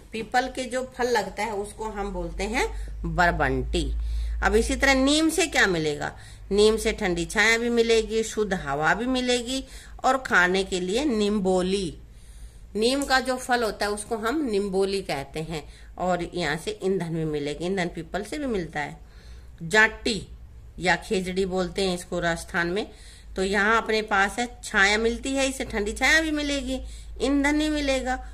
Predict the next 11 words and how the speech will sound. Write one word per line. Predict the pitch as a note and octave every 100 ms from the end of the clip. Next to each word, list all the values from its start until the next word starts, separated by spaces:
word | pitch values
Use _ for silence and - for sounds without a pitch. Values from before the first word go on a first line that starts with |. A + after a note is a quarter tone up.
| - -
और | F#3+ F#3+
इसके | F#3 - A3+ D#4 - - - - - -
फल | - B3+ A3
भी | G3+
लगता | F#3+ F3 G3
है, | F#3
इसको | F#3+ -
हम | F#3 F#3 F3
बोलते | D#3 C#3+ G#3+
हैं | A#3
झींज | E3 D3+ C#3+ C#3